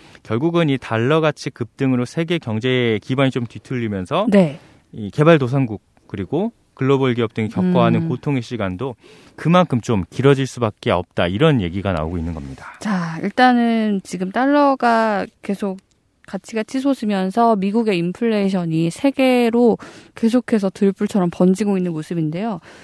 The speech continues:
Speaker 2: 좀 다른 시각, 예를 들어 뭐 달러가 좀 그래도 진정될 거다, 이런 시각은 혹시 없나요?
Speaker 1: 일단 뭐 세계 경제가
Speaker 2: 네.
Speaker 1: 본격적으로 침체 국면에 빠지면서 오히려
Speaker 2: 음.
Speaker 1: 달러 강세 현상이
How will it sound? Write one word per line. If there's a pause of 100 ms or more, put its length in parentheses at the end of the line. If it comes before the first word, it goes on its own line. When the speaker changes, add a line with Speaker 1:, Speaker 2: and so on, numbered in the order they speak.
(160)
Speaker 2:
좀 (180)
다른
시각, (160)
예를
들어
뭐
달러가
좀 (400)
그래도
진정될
거다,
이런
시각은
혹시
없나요? (180)
Speaker 1:
일단
뭐
세계
경제가
Speaker 2:
네.
Speaker 1:
본격적으로
침체
국면에
빠지면서
오히려
Speaker 2:
음.
Speaker 1:
달러
강세
현상이